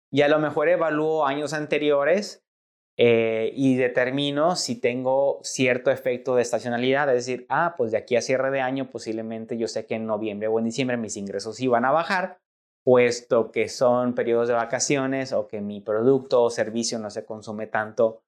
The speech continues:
por, porque mi cliente,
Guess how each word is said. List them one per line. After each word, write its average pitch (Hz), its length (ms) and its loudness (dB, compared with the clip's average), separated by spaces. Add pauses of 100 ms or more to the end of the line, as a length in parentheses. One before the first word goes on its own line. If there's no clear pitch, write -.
(400)
por, 104 600 4
porque 98 1400 -6 (280)
mi 120 240 2
cliente, 135 760 0